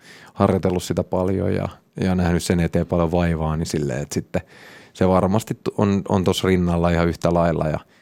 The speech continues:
räppi on kuitenkin mulle se mun valitsema niinku ilmaisu-, ilmaisumuoto, että se on silleen, siinä mä koen, että mä oon,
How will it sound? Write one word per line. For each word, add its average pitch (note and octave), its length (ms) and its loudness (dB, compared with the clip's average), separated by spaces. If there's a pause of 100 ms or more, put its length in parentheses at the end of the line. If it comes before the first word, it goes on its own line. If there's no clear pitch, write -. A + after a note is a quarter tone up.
(260)
räppi F2 300 2
on E2 80 0
kuitenkin E2 360 0
mulle D#2+ 180 0
se - 200 -2
mun E2 320 0
valitsema D#2+ 680 -2
niinku C2+ 260 -6
ilmaisu-, C2+ 540 -8 (100)
ilmaisumuoto, F2+ 800 -6
että - 220 -12
se - 100 -6
on C2+ 120 -6
silleen, C#2 360 -8 (640)
siinä F2+ 300 0
mä E2 100 0
koen, F#2 320 0
että - 160 -4
mä F2+ 100 0
oon, E2+ 180 -2